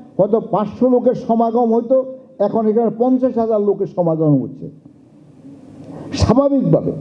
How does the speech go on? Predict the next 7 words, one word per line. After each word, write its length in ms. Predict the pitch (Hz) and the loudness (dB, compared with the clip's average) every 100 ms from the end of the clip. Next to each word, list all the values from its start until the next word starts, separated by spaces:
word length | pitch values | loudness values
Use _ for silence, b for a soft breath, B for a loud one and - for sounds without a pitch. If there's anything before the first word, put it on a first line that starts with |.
| - - - - - - - - | -12 -16 -20 -20 -20 -18 -16 2
এই 180 | 202 233 | 4 4
অবস্থাটার, 600 | 233 240 226 233 220 214 208 - - - - - - | 2 0 0 0 2 0 -4 -10 -18 -20 -20 -18 2
এই 120 | 208 220 | 4 4
পঞ্চাশ 360 | 196 226 269 | 0 4 2
হাজার 320 | 240 254 240 226 | 4 2 4 4
লোককে 480 | 220 220 - 196 131 - - - - - | 2 2 0 0 0 -8 -16 -20 -20 0
স্বস্তিদায়ক, 760 | - 254 262 262 294 240 208 147 | 2 2 -2 2 2 4 2 0